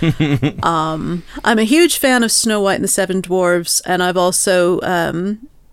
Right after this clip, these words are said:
Speaker 2: talked about it extensively, um, have written about it extensively. It's work, but I do also love it, and I screen it every year on my American Animation History module, and every year I see something new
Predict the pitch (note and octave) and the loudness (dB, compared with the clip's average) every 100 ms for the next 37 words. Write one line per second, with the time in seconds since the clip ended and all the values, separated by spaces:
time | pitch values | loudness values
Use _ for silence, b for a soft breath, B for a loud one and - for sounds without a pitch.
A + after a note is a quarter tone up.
0 | - - A3+ G3+ G#3 G3 F3+ F3+ - - | -12 -2 0 2 0 2 2 0 -2 -2
1 | F3 F3+ F3+ F3+ E3+ E3+ - E3 D3+ D#3 | -2 -2 -4 0 0 0 0 -2 -2 -4
2 | - F#3 E3+ F#3 - F3+ E3+ D#3 D#3 D#3 | -4 -4 -4 -2 -2 -2 -2 0 0 0
3 | D#3+ - - - D#3+ D#3+ - E3+ - D#3 | -4 -6 -6 -4 -4 -4 -4 -8 -8 -6
4 | C#3 C#3 B B B B - - G3 D#3+ | -6 -8 B B B B -10 -4 0 0
5 | - - - - D#3 D3+ F#3 F3 F3+ D#3 | -2 -12 -20 -6 -2 0 0 0 0 0
6 | - F3+ E3+ D3+ D3 D3+ - - - E3 | 0 -2 -2 -2 -2 -2 -4 -6 -4 -4
7 | D#3+ D#3+ - G3+ F#3 F3 D#3+ E3 E3 D#3+ | -2 -4 -2 -2 0 0 -2 -4 -4 -2
8 | D3+ D#3 - F3 E3 E3 D#3+ E3 E3 D#3 | -2 -4 -6 -6 -4 -4 -4 -4 -2 -4
9 | - D#3+ C#3 C#3 - F3 E3 D3+ - D3 | -6 -6 -4 -4 -4 -4 -4 -6 -6 -10
10 | C#3 C3 - - - B B - F3+ - | -8 -8 -6 -8 -8 B B -6 -4 0
11 | G3 F#3 - F3+ E3 E3 D#3+ D3 C3+ D3+ | 0 -2 -4 -4 -2 -2 -4 -2 -4 -8
12 | B B B - D#3 - C#3+ D#3+ - C#3+ | B B B -10 -4 -4 -2 -2 -4 -6
13 | - - C#3+ C3 E2 - | -6 -8 -4 -4 -6 -8